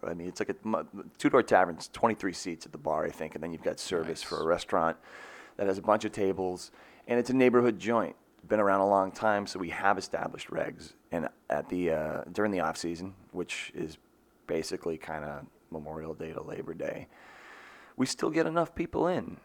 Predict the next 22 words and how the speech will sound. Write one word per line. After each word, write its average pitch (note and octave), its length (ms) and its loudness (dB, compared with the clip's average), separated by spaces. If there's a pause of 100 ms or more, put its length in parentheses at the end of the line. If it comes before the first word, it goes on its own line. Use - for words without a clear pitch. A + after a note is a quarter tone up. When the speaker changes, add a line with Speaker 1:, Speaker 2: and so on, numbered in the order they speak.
(160)
Speaker 1:
I'm A2+ 180 4
Speaker 2:
Yeah. B2 60 0
Speaker 1:
not, C3+ 380 4
I'm D#3 120 2
not A#2+ 220 2
dying. G#2+ 500 0 (380)
You F#2 120 -8
know, F2+ 60 -4
I F#2 60 -4
usually G2+ 240 -4
take G2+ 200 -2
a G2+ 40 0
month F2+ 640 -8
off E2 380 -2
sporadically D#2 640 -6
throughout D2+ 280 -8
the - 60 -18
summer D2+ 460 -10
here D2+ 160 -10
and - 120 -10
there. - 260 -8 (200)
Um, - 360 -10